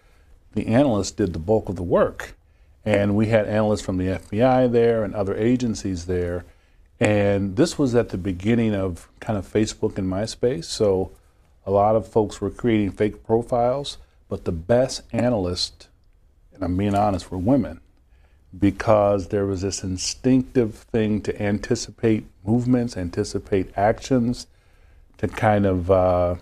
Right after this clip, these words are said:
create profiles that spoke to a particular target. That's so fascinating. What, do you think that women are unique in this regard in terms of anticipating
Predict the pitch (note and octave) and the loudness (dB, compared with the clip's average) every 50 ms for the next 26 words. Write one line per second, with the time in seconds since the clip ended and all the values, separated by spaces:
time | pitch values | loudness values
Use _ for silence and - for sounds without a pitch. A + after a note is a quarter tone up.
0 | - - _ - - A#2 A2 G#2+ - - - A#2+ A2+ A#2 A2+ - A#2+ A2 A2 A2 | -12 -20 _ -2 2 2 2 2 0 0 2 2 2 2 2 2 4 4 4 4
1 | A2 A2+ A2+ A#2 A2 G#2 - - - - - - A#2 A2+ A2+ A2+ - - - A#2+ | 4 4 2 2 0 -4 -8 -10 -14 -10 0 2 2 2 2 -4 -12 -8 -4 -4
2 | A2 G2+ - F#2+ - - G#2+ - - G2 F#2+ F2+ - - G#2+ A2 A#2 A2+ A#2+ B2 | -4 -4 -4 -10 -8 -8 -8 -4 -2 -4 -4 -4 0 2 4 4 4 4 2 -2
3 | A#2+ - - _ _ _ _ _ _ _ _ _ _ - B2 B2 - - B2+ A#2 | -2 -4 -10 _ _ _ _ _ _ _ _ _ _ -2 -2 -2 0 -2 -4 -2
4 | - A#2+ A#2 B2 B2 - - A2 G2+ F#2+ F#2+ F#2+ C#3+ E3 E3 - - - _ _ | 2 2 2 4 2 0 -2 -2 0 0 4 6 6 4 4 0 -10 -20 _ _
5 | _ A#2+ A2 A2+ D3 E3+ - E3 D#3 - - - - G#2+ A2+ B2 C3 A#2 A2+ G#2+ | _ -2 -2 0 0 -2 0 0 0 0 -2 -2 0 2 4 4 4 4 2 0
6 | G#2 G2 F#2+ G2 G#2+ A2 - A#2 G#2+ G#2+ G#2+ - - A2+ G2 G#2 G2+ G#2 G#2+ G2+ | 0 0 2 2 2 2 2 2 0 0 0 -2 -4 -2 2 2 4 4 4 2
7 | G2 F#2+ - A2 G#2+ G#2 F#2+ F#2+ F2 G2 G2+ F#2+ F#2 - - C#3+ C3 - - A#2+ | 0 -2 -4 -4 -4 -2 -2 -2 -2 0 0 0 -2 2 2 2 2 4 0 -2
8 | - - B2 A#2 A#2 A2 A2+ A2 G#2+ G#2 G#2 - | -2 0 2 2 4 4 2 2 2 0 -2 -4